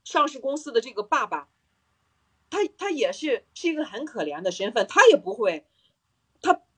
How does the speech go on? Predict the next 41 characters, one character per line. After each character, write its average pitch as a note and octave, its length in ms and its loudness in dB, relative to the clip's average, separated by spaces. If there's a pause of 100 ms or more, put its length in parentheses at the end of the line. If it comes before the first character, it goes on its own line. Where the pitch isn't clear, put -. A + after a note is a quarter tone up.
(160)
他 G4 140 -2
没 A#3+ 140 0
有 D#4+ 120 0
感 D#3 220 -4
受 F#3 160 -4
过 D#3+ 420 -6
真 C4+ 220 2
正 B3 220 0
的 D#3+ 80 -12
爱， D3+ 340 -6 (360)
那 D4+ 140 4
他 D4 140 2
自 C#4 160 -4
然 G3+ 200 -4
也 E3+ 100 -4
不 F#3 180 -4
会 A#3 180 0
去， E3+ 360 -6 (760)
去 - 160 2
呈 F3+ 320 -4
现、 C4+ 360 6
去 C4 120 -4
释 B3+ 320 2
放 D3+ 220 -2
爱。 D3 220 -8 (220)
那 F4+ 140 2
这 F#4 140 2
个 C4+ 100 2
对 D#4+ 180 6
于 D4 60 4
妈 E4 220 6
妈 A3+ 180 0
也 D3+ 160 -6
是 D#3+ 220 -6
啊， C#3+ 160 -4 (300)
妈 E4+ 240 4
妈， D4 160 0
你 G#3+ 320 -10
看， A#3+ 240 -2
就 D4 120 -6
是 A#3 240 0